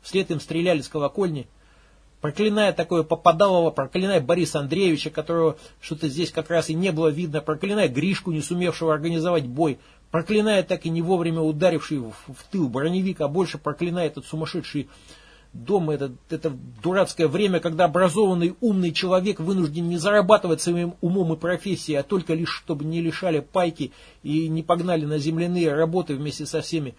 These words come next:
Метаться тут бок о бок с молодыми дебилоидами, не умеющими ни двух слов связать, ни из автомата толком стрелять.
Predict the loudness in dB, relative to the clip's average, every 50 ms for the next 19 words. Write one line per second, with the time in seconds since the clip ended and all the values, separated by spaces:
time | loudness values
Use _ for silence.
0 | _ -20 -20 -20 -20 _ _ _ _ _ _ _ _ _ _ -6 -6 -2 0 0
1 | 0 0 -2 -6 -10 -6 -6 -4 -4 -4 -6 -10 -4 -2 -2 -2 -2 -2 -2 0
2 | 0 -2 -4 -6 -6 -2 0 2 2 2 2 0 -2 -2 -2 -4 -4 -2 0 2
3 | 4 6 6 6 6 4 2 -2 -2 -2 -2 -2 -2 0 0 0 0 0 -2 -2
4 | -2 -2 -2 -2 -2 -4 -4 -6 -8 -8 -4 -4 -4 -4 -4 -4 -4 -2 -2 -2
5 | -2 -2 -4 -4 -2 -2 -2 -4 -4 -4 -2 -2 -4 -6 -8 -10 -10 -10 -10 -10
6 | -12 -16 -16 -12 -10 -8 -6 -6 -8 -4